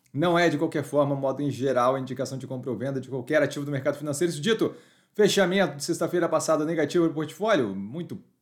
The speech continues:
é, pânico ali, não veio sentido. Volume ok pro lado mais fraco, tá? Acontecimentos, a gente tem a Vale assinando acordo definitivo pra venda da P T Vale Indonesia, é, por cento e sessenta milhões de dólares.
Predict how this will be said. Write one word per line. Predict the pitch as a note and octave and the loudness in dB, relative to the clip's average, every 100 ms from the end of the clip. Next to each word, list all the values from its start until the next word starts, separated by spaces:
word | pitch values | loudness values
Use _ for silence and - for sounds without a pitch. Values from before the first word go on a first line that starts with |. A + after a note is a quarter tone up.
| _ - | _ -12
é, | E2+ E2+ | -6 -4
pânico | - - E3+ E3+ C#3 | -6 -2 0 0 -2
ali, | C#3 F#3 | -2 -2
não | C#3 B2+ A#2+ A2+ | -4 -8 -8 -4
veio | B2 | -4
sentido. | B2 G#2 F#3 E3+ - _ _ _ - | -4 -6 -4 -4 -6 _ _ _ -2
Volume | F#3+ G#3 G3+ | 4 6 6
ok | E3+ F#3+ F#3 C#3 - _ | 4 6 4 4 -6 _
pro | E3 | 2
lado | D#3+ D3+ | 4 4
mais | C#3+ C#3+ | 0 -2
fraco, | E3+ F#3 - C#3+ _ - | 0 0 -2 -16 _ -12
tá? | A#2 B2 C3 B2 A#2+ A#2 | -6 -2 0 0 -2 -2
Acontecimentos, | C#3+ E3+ E3+ E3+ E3+ E3 | -4 -2 0 0 -2 -2
a | |
gente | D#3+ | -2
tem | D#3+ | 0
a | C#3 | 2
Vale | D3 D3+ | 4 4
assinando | C3+ D3 C#3+ D#3+ B2+ G2+ _ _ _ - | 2 0 -2 0 -2 -4 _ _ _ -6
acordo | - - E3+ E3 | -4 2 4 4
definitivo | D#3 D3 C#3+ D3 | 0 -4 -6 -6
pra | C#3+ | 0
venda | C3 D#3 D3+ | 0 2 2
da | C3+ | 0
P | C3 D3+ | 0 -2
T | D#3+ E3 - _ _ | 2 0 0 _ _
Vale | A#2+ D3 D3 | 2 4 4
Indonesia, | C3+ C#3 F#3 C3+ B2+ - - | 2 -2 -2 -2 -2 -6 -10
é, | C3+ C3 B2+ | -8 -6 -4
por | B2+ C#3+ A#2 | -4 -4 -4
cento | E3 | -2
e | D#3+ | -4
sessenta | - D3+ | -6 -6
milhões | C#3+ C#3 D3+ B2 | -4 -2 0 0
de | B2 | 0
dólares. | C#3 F3 E3 E3 - | 2 2 0 -4 -12